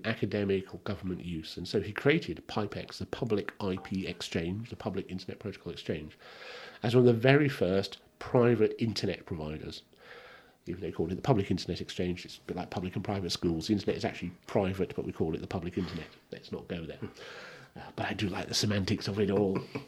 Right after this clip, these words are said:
<laughs> Another rabbit hole to go down later, perhaps, Trevor.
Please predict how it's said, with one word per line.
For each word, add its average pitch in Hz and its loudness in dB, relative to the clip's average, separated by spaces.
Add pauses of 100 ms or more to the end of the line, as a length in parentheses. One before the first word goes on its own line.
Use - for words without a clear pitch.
<laughs> - -10
Another 139 12
rabbit 123 8 (580)
hole 117 4
to 120 0
go 123 8
down 117 6
later, 104 4
perhaps, 104 -2
Trevor. 104 -2